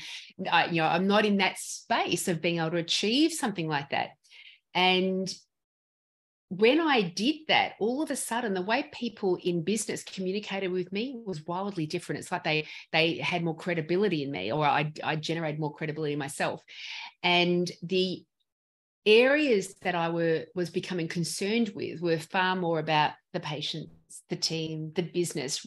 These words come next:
and less about me and my sole existence within the role that I had in whatever dental practice that I was working in. And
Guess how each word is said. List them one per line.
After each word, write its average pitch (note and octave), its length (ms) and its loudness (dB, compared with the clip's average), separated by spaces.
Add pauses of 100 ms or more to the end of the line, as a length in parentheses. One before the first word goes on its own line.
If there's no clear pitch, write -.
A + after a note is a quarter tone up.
and E3+ 240 2
less F#3+ 380 4
about D#3+ 440 0
me E3 220 0
and D#3+ 120 0
my D#3 360 2
sole E3 420 0
existence D#3+ 640 -4
within D#3 300 0
the D3+ 100 0
role D3+ 280 0
that D#3 100 -4
I C#3+ 240 -2
had D3 220 -2 (300)
in D#3 120 2
whatever D3+ 240 4
dental D3 300 0
practice - 340 -8
that - 100 -10
I D3 60 -2
was C#3+ 240 -8
working D3+ 380 -6
in. E3 320 -4 (560)
And F3 400 4